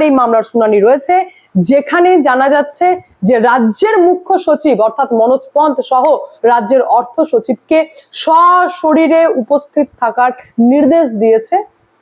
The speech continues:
কলকাতা হাইকোর্ট। তো এই হচ্ছে আমাদের রাজ্যের পরিস্থিতি, যেখানে এই চিৎকার চেঁচামেচি, যা, উম, কোয়েশ্চেন আনসার হয়েছে, যা শুনানি হয়েছে, তার মধ্যে বুঝতে পারলেন যে সত্যি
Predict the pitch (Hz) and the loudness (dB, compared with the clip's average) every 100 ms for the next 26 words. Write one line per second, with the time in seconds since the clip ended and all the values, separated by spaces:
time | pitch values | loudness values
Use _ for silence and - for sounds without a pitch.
0 | - 208 196 214 208 269 - - 190 180 | -4 0 0 -2 -2 -4 -6 -6 -4 -4
1 | - - - _ _ - - - 415 285 | -8 -16 -18 _ _ -2 -2 0 0 2
2 | 311 330 339 392 320 302 359 311 220 254 | 2 -2 -2 -2 0 2 2 0 0 -2
3 | 262 247 254 - 330 262 247 294 277 339 | 0 0 -2 -4 -2 -2 -2 0 2 2
4 | 392 370 359 311 - 311 - 285 285 277 | 2 2 0 -4 -2 -2 0 -2 0 0
5 | 269 285 - _ - 180 220 254 381 415 | 0 -4 -4 _ -4 0 2 2 2 0
6 | 302 277 285 285 294 311 277 320 294 269 | -4 -2 0 0 0 -2 -2 0 0 0
7 | 269 277 262 262 226 262 370 - 311 269 | 2 2 2 0 0 0 0 0 0 2
8 | 262 226 226 254 220 214 214 208 214 233 | 0 0 -2 -2 -4 -2 -2 -2 0 -2
9 | 269 214 214 277 - - - 208 208 240 | -2 -2 -2 -4 -6 -20 -4 -4 -2 -4
10 | - - | -6 -2